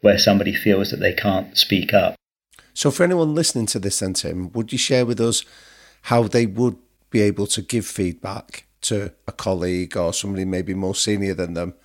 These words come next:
Speaker 2: where they felt they had an idea or a concept that needed to be heard?
Speaker 1: Yeah, I think it's imp-, important to, to, um, think about how you're gonna address that situation. Every situation is different, how well you know the person, how much more senior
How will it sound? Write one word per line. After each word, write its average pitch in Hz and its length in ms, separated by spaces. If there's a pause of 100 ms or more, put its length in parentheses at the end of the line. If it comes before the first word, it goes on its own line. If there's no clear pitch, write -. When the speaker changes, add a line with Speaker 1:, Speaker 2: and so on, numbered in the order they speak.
(240)
Speaker 2:
where 95 260
they 101 200
felt 98 300
they 98 80
had 92 220
an 95 100
idea 92 400
or 92 140
a 90 40
concept 92 520
that - 120
needed 95 300
to - 100
be 92 160
heard? 98 280 (100)
Speaker 1:
Yeah, 165 140
I 151 80
think 131 160
it's 127 100
imp-, 123 200
important 127 500
to, 117 260
to, 110 500
um, 104 480
think 123 200
about 113 200
how 120 120
you're 110 180
gonna 107 420 (220)
address 107 380
that - 140
situation. 113 580
Every 117 280
situation 107 560
is 101 120
different, 104 640
how 110 220
well 107 200
you 101 140
know 104 220
the 101 100
person, 104 480
how 110 220
much 104 260
more 101 320
senior 104 580